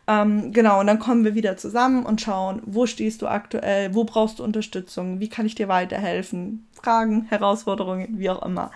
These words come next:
Genau, und dann nimmst du dir einfach nochmal Zeit, solange du möchtest und schaust, okay, hey, wie setzt du das um, wie entwickelst du dich weiter? Da,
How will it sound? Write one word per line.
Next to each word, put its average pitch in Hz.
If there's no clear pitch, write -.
Genau, 285
und 196
dann 320
nimmst 285
du 302
dir 262
einfach 220
nochmal 196
Zeit, 226
solange 202
du -
möchtest 220
und 196
schaust, 214
okay, 220
hey, 202
wie 214
setzt 214
du 214
das 214
um, 185
wie 214
entwickelst 220
du 202
dich 214
weiter? 180
Da, 190